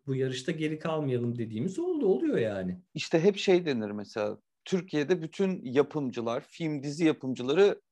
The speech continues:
Speaker 2: senaryo yok diye şikayet eder.
Speaker 1: Hı.
Speaker 2: İyi senaryo yok, iyi hikaye gelmiyor. Ama işte senaryo yazarına da sayfa başına verdiği para Amerika'daki o diziyi yazan kişinin ellide biri falan yani.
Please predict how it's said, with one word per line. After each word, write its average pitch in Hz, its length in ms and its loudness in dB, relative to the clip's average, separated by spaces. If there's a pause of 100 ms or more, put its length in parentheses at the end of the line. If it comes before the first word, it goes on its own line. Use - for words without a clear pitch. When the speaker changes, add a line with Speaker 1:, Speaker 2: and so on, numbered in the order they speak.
(120)
Speaker 2:
senaryo 175 540 4
yok 180 280 6
diye 131 140 -2
şikayet 98 480 -4
eder. - 360 -10 (200)
Speaker 1:
Hı. - 40 -2 (120)
Speaker 2:
İyi 160 180 2
senaryo 123 460 6
yok, 135 180 4
iyi 147 160 0
hikaye 127 400 0
gelmiyor. 135 480 0 (540)
Ama 160 200 2
işte 180 480 2 (180)
senaryo 180 500 2
yazarına 131 580 -2
da 202 300 0 (440)
sayfa 165 500 0
başına 151 360 -6
verdiği 123 420 -4
para 139 420 -4 (300)
Amerika'daki 151 720 0
o 117 260 -2
diziyi 147 400 -10
yazan 123 420 -2
kişinin 196 540 -10
ellide 160 500 4
biri 170 160 0
falan 131 360 -2
yani. 87 280 -12